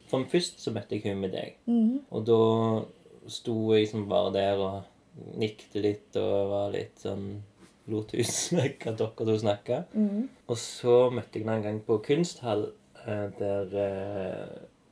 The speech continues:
Speaker 1: hun var innom tilfeldig på en søndag.
Speaker 2: Mhm.
Speaker 1: Da tok jeg liksom nesten opp fingeren og gjorde sånn, «Ja, ja, deg husker jeg jo fra, eh,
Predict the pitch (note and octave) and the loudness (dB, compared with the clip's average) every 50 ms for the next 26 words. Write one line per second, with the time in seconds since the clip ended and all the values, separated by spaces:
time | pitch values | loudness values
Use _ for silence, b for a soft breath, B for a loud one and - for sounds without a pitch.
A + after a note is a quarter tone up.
0 | _ _ - - - A2+ G#2+ G#2 G2+ F#2+ F#2+ F#2 F2+ F2+ F2+ G2 G2+ G2+ G2+ G2 | _ _ -12 -6 -2 0 0 2 2 2 2 0 0 -2 -4 -4 -4 -4 -4 -2
1 | - G#2 F#2 - F#2 F#2+ F#2+ G2+ - G#2+ G#2+ A#2 B2 C3 C3+ C#3 C#3 - - _ | -2 -2 -2 -2 -2 -4 -4 -2 -2 0 0 0 0 0 -2 -2 -6 -10 -18 _
2 | - A3+ G#3+ G3+ G3 G3+ A3+ C#4+ - - - - C3+ B2 - - - B2+ B2 C3 | 2 4 4 4 4 2 0 -2 -4 -8 -6 -2 -2 -2 0 0 0 0 0 0
3 | B2+ B2 B2+ B2+ A#2+ A#2 - B2 - B2+ B2 - - - - B2+ A#2 B2+ C3 C3 | -2 -2 0 0 -2 0 -2 -2 -2 -2 -2 -2 -2 2 2 4 4 4 2 0
4 | B2 A#2+ A2+ A2+ A2 A2+ - A#2+ A2+ A2 b b b b b b b _ _ _ | 0 0 2 2 2 2 2 0 0 0 b b b b b b b _ _ _
5 | _ D3+ D3+ D#3+ E3 D#3+ E3+ - - _ _ _ - - - D#3+ E3 F3+ F3 - | _ -8 -6 -4 -4 -6 -8 -10 -16 _ _ _ -20 -18 -12 -10 -10 -10 -10 -4
6 | _ - E3 E3 E3 E3 E3 D#3+ - - - B2+ - - - - - - D3+ C#3+ | _ 4 4 6 6 4 4 0 -4 -6 -6 -6 -6 -6 -8 -8 -8 -6 -6 -6
7 | C#3+ C#3 C3+ B2 - B2+ B2 A#2 A#2 - - G#2+ G2+ G#2 A2 G#2 G#2 G2+ G2+ G2+ | -4 -6 -6 -8 -6 -6 -6 -6 -8 -8 -6 -4 -4 -2 -2 -4 -4 -4 -4 -2
8 | G2+ G2+ G2+ G2+ | -2 -2 -2 -2